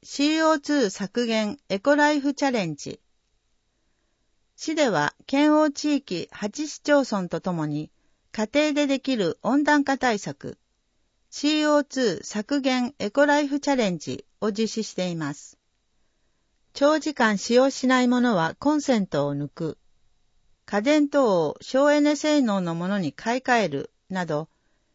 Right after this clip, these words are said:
電気使用量を削減するよう心がけましょう。取り組み後、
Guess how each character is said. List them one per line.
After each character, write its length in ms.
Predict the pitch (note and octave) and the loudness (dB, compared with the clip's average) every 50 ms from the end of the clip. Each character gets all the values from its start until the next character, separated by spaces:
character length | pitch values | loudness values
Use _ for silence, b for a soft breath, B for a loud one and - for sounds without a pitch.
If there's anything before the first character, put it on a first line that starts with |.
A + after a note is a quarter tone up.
| _ _ - | _ _ -2
電 220 | A3+ B3+ C#4+ D4 | 2 2 2 2
気 140 | C#4+ D#4+ D4 | 0 -2 -6
使 140 | - - D4 | -4 -2 0
用 200 | D4 D4+ D4 C#4+ | 2 2 2 2
量 320 | A3 G#3+ G3 F3 E3 D#3+ | 2 2 2 2 0 0
を 100 | D#3 D#3 | -2 -4
削 280 | - - F#3+ - - C4 | -6 -8 -8 -8 -4 0
減 220 | C#4+ D4 D4 D4 | 2 2 2 2
す 120 | C#4+ - C#4 | 0 -2 -2
る 120 | C#4 C#4 | 0 0
よ 200 | C4+ B3+ G#3 F#3 | 2 2 2 0
う 40 | D#3+ | -2
心 400 | - - E3 - A#3 B3+ C#4 C4+ | -4 -10 -4 -2 0 0 2 0
が 120 | B3+ B3 | 0 -2
け 120 | - A#3+ A3+ | -2 -2 -2
ま 140 | A3 G#3+ | -2 -2
し 120 | G#3 - F#3+ | -4 -4 -4
ょ 240 | D3+ C3 B2+ - - | -4 -4 -4 -6 -12
う。 1200 | _ _ _ _ _ _ _ _ _ _ _ _ _ _ _ _ _ _ _ _ _ _ _ _ _ | _ _ _ _ _ _ _ _ _ _ _ _ _ _ _ _ _ _ _ _ _ _ _ _ _
取 220 | - B3+ B3+ C#4 | -2 0 0 0
り 40 | C#4 | 0
組 220 | - C4+ B3 B3 | 2 0 0 0
み 60 | A#3+ A3 | 0 0
後、 280 | G#3+ G#3 G#3 - - | 0 0 0 -2 -4